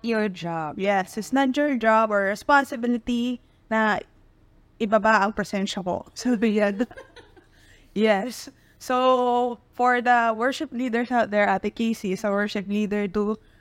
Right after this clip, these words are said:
Speaker 2: Uh, uh, this is a reminder, hindi mo job na ibaba ang <laughs> presensya ng Lord. So, sabi ng word sa akin, parang sinasabi niya, this is parang wisdom for me na binigay ni Lord sa akin na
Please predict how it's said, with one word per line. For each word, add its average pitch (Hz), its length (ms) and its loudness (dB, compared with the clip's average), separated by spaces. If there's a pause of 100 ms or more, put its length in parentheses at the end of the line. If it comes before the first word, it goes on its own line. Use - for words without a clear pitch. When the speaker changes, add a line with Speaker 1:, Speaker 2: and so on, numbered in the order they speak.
(220)
Speaker 2:
Uh, 190 420 0 (160)
uh, 196 200 -2
this 233 200 0
is 269 160 -4
a 247 80 2
reminder, 202 720 0 (280)
hindi 226 280 2
mo 254 240 0
job 208 400 4
na 220 160 0
ibaba 208 480 0
ang 226 80 -8
<laughs> - 40 -20
presensya 247 560 -2
ng 202 240 -6
Lord. 180 280 -4 (500)
So, 262 240 2 (160)
sabi 262 320 0
ng 269 560 4
word 220 320 0
sa 190 240 0
akin, 185 240 -4
parang 196 240 -2
sinasabi 185 640 -4
niya, 170 260 -8
this 214 240 -4
is 247 140 -2 (100)
parang 208 400 0
wisdom 208 560 0
for 175 160 0
me 175 320 -2 (560)
na 190 160 0
binigay 202 400 0
ni 190 80 0
Lord 180 240 -2
sa 170 240 -6
akin 170 300 -6
na 160 80 -6